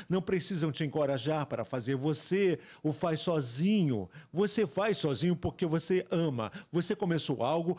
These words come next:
você se envolve e você arregaça as mangas. Você simplesmente ama o que está fazendo. A paixão é um ótimo energético.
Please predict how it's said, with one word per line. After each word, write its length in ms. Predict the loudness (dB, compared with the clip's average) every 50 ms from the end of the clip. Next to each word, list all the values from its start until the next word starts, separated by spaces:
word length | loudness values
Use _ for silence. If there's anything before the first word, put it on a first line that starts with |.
| -6 -8 -4
você 360 | -2 0 0 0 0 0 0
se 160 | 0 0 -2 -2
envolve 680 | -4 -4 -2 -2 0 2 2 2 0 0 0 0 0 -2 -8 -6 -2
e 40 | 0
você 260 | 0 0 0 0 0
arregaça 500 | 0 0 0 -2 -2 -2 -2 -2 -2 -2
as 120 | -2 0
mangas. 520 | 2 2 2 2 2 2 2 2 0 0 -4 -10 -12 -6
Você 300 | -2 -2 0 0 0 0
simplesmente 580 | 0 0 0 0 0 -2 0 0 0 0 0 0
ama 160 | 0 2 0
o 40 | -2
que 100 | -2 -6
está 200 | -8 -6 -6 -6
fazendo. 540 | -4 -6 -6 -6 -8 -10 -14 -16 -20 -20 -20 _ _ _ _ _ _ _ _ _ _ _ _ _ _ _ _ _ _ _ _ _ _ _ _ _ _ _ _ _ _ _
A 120 | -6 -6 -2
paixão 640 | -2 0 0 0 0 0 2 2 2 0 -2 -6 -10 _ _ _ _ _ _ _ _ _ _ _
é 140 | -4 -2 -2
um 160 | 0 0 2
ótimo 340 | 0 0 -2 -2 -4 -4 -2
energético. 880 | -2 -2 -4 -4 -4 -4 -4 -2 -2 -4 -4 -8 -14 -14 -16 -18 -18